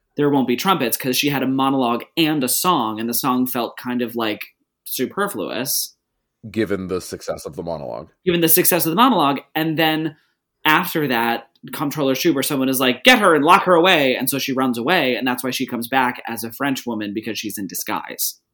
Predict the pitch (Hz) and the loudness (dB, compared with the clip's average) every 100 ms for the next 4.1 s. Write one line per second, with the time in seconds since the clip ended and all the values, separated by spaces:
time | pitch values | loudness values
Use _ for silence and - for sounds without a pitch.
0 | - 117 120 139 147 147 147 139 131 98 | -10 -6 0 2 4 2 2 0 0 -4
1 | 82 92 147 - 101 76 80 117 147 - | -6 -4 -6 -6 -12 -10 -10 -12 -14 -4
2 | 117 104 101 - 98 92 - 180 147 - | -2 -2 -4 -8 -10 -10 -8 -10 -10 -14
3 | - - _ _ 127 143 113 - - - | -20 -20 _ _ -2 0 0 -4 -6 -6